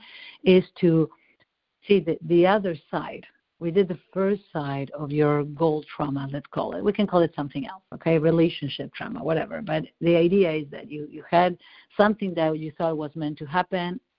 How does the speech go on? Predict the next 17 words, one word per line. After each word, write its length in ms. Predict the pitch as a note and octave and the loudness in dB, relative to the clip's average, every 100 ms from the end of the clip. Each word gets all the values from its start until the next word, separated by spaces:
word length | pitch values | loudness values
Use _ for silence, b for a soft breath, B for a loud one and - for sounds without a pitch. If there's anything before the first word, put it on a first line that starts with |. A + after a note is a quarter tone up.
| _ | _
and 160 | D#3+ D3+ | -6 -4
it 80 | D3 | -2
just 300 | D3 C#3 - | -4 -4 -4
turned 240 | D3 C#3 | -4 -4
out 160 | G#2 - | -6 -6
completely 460 | C3+ C#3 D#3 C#3 | -6 0 -2 0
the 180 | - - | -4 -6
opposite. 480 | - - D3+ - - _ _ _ _ _ _ _ - | -8 -10 -8 -6 -8 _ _ _ _ _ _ _ 0
And 340 | D#3+ D#3 D#3 - _ _ _ _ _ - | 4 4 2 -2 _ _ _ _ _ -4
the 260 | D#3+ E3+ F#3+ | 4 6 6
other 260 | G3 F3+ - | 6 2 -2
side 300 | - F3 D#3 | 0 2 2
is, 260 | D3 C#3+ C#3 _ _ _ _ _ _ _ - | -2 -6 -8 _ _ _ _ _ _ _ -12
what 360 | E3 E3 E3+ F#3 | -6 -4 -2 -4
did 180 | F3+ | -6
you 160 | D3 D#3 | -6 -4
learn 760 | D#3 D#3 F3+ F#3 D3 C3+ C3+ | -4 -2 -2 -2 -2 -6 -10